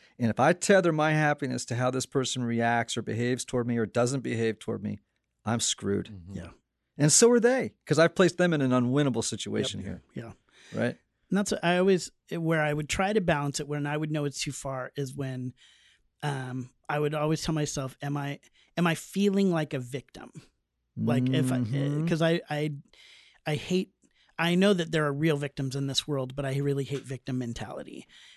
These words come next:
Speaker 3: And so
Speaker 1: Mm-hmm.
Speaker 3: when I found myself going into victim mentality and those kind of situations, I had to stop and go, "What choices are you making
Speaker 1: Right.
Speaker 3: that are causing you to feel like a victim here, taken advantage of?"
Speaker 1: Right.
Speaker 3: And then I would have to either stop making those choices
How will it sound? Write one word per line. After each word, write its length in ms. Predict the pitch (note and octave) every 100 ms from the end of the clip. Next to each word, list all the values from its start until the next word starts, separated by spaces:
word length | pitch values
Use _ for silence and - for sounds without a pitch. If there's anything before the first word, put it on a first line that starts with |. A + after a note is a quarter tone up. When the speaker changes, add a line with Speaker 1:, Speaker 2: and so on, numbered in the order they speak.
| A2+
Speaker 3:
And 180 | E3+ E3
so 120 | B2
Speaker 1:
Mm-hmm. 80 | D#3+
Speaker 3:
when 100 | D#3
I 140 | D#3
found 280 | F3+ F#3+ F3+
myself 540 | D#3+ D3 - D#3+ D3+ -
going 240 | D3 D3
into 160 | C3+ C3
victim 400 | C3 C3 D3 C3+
mentality 840 | B2+ B2 - A#2+ C3 C3+ C#3+ D3+ -
and 140 | C#3+
those 180 | C#3+ C3
kind 200 | E3 C#3
of 80 | C#3
situations, 560 | D3+ C3+ C#3+ C#3 D3+
I 60 | C#3+
had 100 | C3+
to 60 | B2+
stop 260 | D3+ C#3
and 100 | C3
go, 120 | C3
"What 160 | A#2+ C#3
choices 360 | - E3+ F#3 E3+
are 60 |
you 140 | E3 D3+
making 540 | C#3+ C3+ - A#2+ B2+ - - A2+
Speaker 1:
Right. 240 | A2+ A2
Speaker 3:
that 80 | E3
are 80 | D#3
causing 380 | - D#3+ D3+
you 80 | D#3
to 60 | C#3+
feel 460 | - - F3 D#3
like 200 | D3 C#3 D#3
a 40 |
victim 380 | C3 C#3 - C3+
here, 160 | C3+ C3
taken 320 | - C3+ C3+
advantage 460 | B2+ B2 C3 B2+
of?" 220 | - - -
Speaker 1:
Right. 280 | A#2 A#2 - - -
Speaker 3:
And 460 | F#3 E3+ D3 C#3+ C#3 _ _ -
then 140 | E3+
I 100 | D#3+
would 120 | D3+
have 200 | D3 D#3 -
to 80 | -
either 240 | D#3+ D3
stop 400 | D3 - D#3 D#3 -
making 300 | D#3 D3+ D#3
those 120 | C3
choices 480 | - D#3+ C#3+ D3